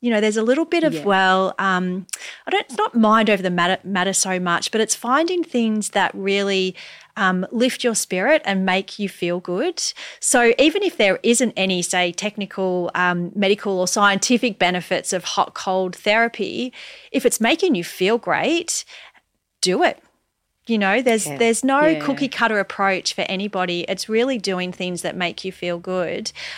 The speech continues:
Speaker 1: Um, and, you know, it's interesting around, um, and definitely not to, um, go against your friend and, and the talk around no symptoms, but there's a lot of symptoms that women are not aware of. You know, there's thirty-five plus. Even out of the U K,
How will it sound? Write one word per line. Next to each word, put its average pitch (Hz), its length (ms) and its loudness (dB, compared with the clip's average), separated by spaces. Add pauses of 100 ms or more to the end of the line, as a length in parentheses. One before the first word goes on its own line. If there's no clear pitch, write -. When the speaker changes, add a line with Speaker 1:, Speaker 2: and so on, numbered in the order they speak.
(140)
Speaker 1:
Um, 196 500 2
and, 269 400 4 (360)
you 285 100 2
know, 262 140 6
it's 254 120 4
interesting 330 480 4
around, 202 800 2
um, 196 220 2
and 208 120 0
definitely 214 360 0
not 190 300 0
to, 185 580 -2
um, 180 300 0
go 196 200 4
against 202 420 2
your 190 120 4
friend 196 440 2
and, 190 240 2
and 190 160 0
the 190 60 0
talk 202 320 0
around 185 320 2
no 190 140 2
symptoms, 208 640 0
but 208 260 2 (460)
there's 233 180 6
a 240 40 4
lot 247 220 6
of 370 100 4
symptoms 208 520 0
that 190 120 0
women 202 220 0
are 190 40 -2
not 185 160 0
aware 185 400 0
of. - 160 -2
You 202 60 -4
know, 175 100 -2
there's 202 220 -2
thirty-five 233 560 2
plus. - 460 0 (160)
Even 262 200 4
out 208 120 4
of 175 40 -2
the 185 80 0
U 175 200 -2
K, 175 440 0